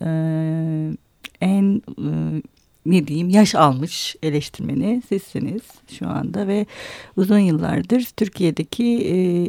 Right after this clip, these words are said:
edebiyat ortamının da, basın ortamının da o, içindesiniz. E, aslında ben biraz şeyi sormak istiyorum. Biz burada çok, e, günümüz yazarlarıyla da konuşuyoruz. Onlar da burada, e, zaman zaman bulunuyorlar. Aslında, e, hani biraz nostalji gibi değil de siz bugün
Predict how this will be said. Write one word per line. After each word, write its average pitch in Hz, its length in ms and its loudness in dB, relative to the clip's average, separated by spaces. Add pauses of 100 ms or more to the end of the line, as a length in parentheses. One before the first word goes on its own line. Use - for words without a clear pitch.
edebiyat 190 380 4
ortamının 156 640 0
da, 202 200 0
basın 185 400 4 (140)
ortamının 156 600 -2
da 226 260 2
o, 160 80 -4 (100)
içindesiniz. 220 720 -2 (560)
E, 185 160 2
aslında 262 320 2
ben 277 180 8
biraz 269 200 6
şeyi 240 180 2
sormak 202 320 2
istiyorum. 160 340 2
Biz 190 200 0
burada 202 220 4
çok, 196 360 0
e, 170 320 4
günümüz 180 380 4
yazarlarıyla 170 680 0
da 147 140 -4
konuşuyoruz. 147 960 -4
Onlar 160 380 -4
da 156 140 -12
burada, 151 460 -10
e, 151 180 -8
zaman 160 340 -6
zaman 160 360 -6
bulunuyorlar. 175 680 -2 (580)
Aslında, 254 540 2 (100)
e, 160 260 0
hani 180 240 0
biraz 208 280 4
nostalji 220 500 4
gibi 202 240 -2
değil 269 240 2
de 156 100 2
siz 302 560 4
bugün 208 420 4